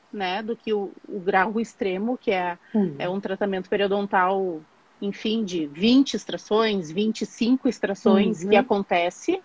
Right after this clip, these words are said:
Speaker 1: né? A gente acha,
Speaker 2: Acontece.
Speaker 1: "Nossa, mas acontece", e é de
Speaker 2: Uhum.
Speaker 1: rotina. Então, né, ah, tem tudo isso que a gente tem que pensar. E uma
Speaker 2: Uhum.
Speaker 1: coisa que é bem importante também, né, Nessa, que isso, é, a gente precisa que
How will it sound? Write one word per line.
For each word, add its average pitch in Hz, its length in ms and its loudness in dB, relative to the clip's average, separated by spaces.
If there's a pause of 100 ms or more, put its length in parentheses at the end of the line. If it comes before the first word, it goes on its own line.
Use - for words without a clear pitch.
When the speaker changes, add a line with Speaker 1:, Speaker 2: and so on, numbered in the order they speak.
Speaker 1:
né? 185 200 0
A 196 60 -2
gente 190 240 0
acha, 196 220 0
Speaker 2:
Acontece. - 0 -
Speaker 1:
"Nossa, 196 360 0
mas 190 180 -2
acontece", 196 840 0 (400)
e 202 140 0
é 185 160 2
de 180 140 -2
Speaker 2:
Uhum. 220 80 -2
Speaker 1:
rotina. 214 640 -4 (480)
Então, 220 640 -2
né, 220 360 -2 (100)
ah, 196 420 -6
tem 214 180 -4
tudo 214 360 -6
isso 302 320 -6
que 226 100 -6
a 214 40 -2
gente 196 260 -8
tem 190 140 -4
que 202 600 -6
pensar. 220 520 -6 (340)
E 208 140 0
uma 233 200 6
Speaker 2:
Uhum. - 0 -
Speaker 1:
coisa 214 380 4
que 240 100 -2
é 226 40 0
bem 220 180 -2
importante 220 580 -4
também, 220 360 -4
né, 294 160 0
Nessa, 302 260 0
que 214 220 -6
isso, 277 320 -6 (360)
é, 180 400 -2 (240)
a 190 160 -6
gente 202 360 -6
precisa 220 760 -2
que 240 360 -4